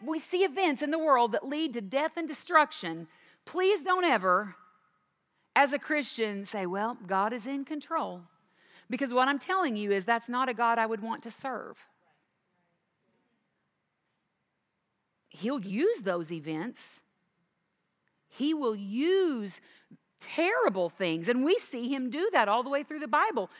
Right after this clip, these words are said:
using terrible things that happen to people so that he can be glorified in the end. And when he's glorified, everybody wins.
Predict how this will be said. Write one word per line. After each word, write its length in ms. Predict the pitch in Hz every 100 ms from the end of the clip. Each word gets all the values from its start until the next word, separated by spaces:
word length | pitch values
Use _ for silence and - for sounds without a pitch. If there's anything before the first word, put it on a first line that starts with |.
| -
using 380 | 262 392 403 466 359
terrible 720 | 285 359 453 508 277 254 214
things 280 | 294 254 233
that 140 | 226
happen 500 | - 294 403 - 254
to 100 | 202
people 580 | 185 208 190 214 262 294 _ _ _ _ _ _ _ _ _ _
so 600 | - - - 359 427 440
that 480 | 247 - 185 - - - -
he 260 | - - 339
can 180 | - 254
be 120 | 226
glorified 640 | 185 220 330 370 226 196
in 100 | 185
the 220 | 175 160 160
end. 300 | 165 220 - - -
And 120 | 254
when 100 | 285
he's 220 | 370 349
glorified, 640 | 269 294 349 226 190 185 -
everybody 540 | 226 226 220 196 185
wins. 640 | 175 185 170 120 - -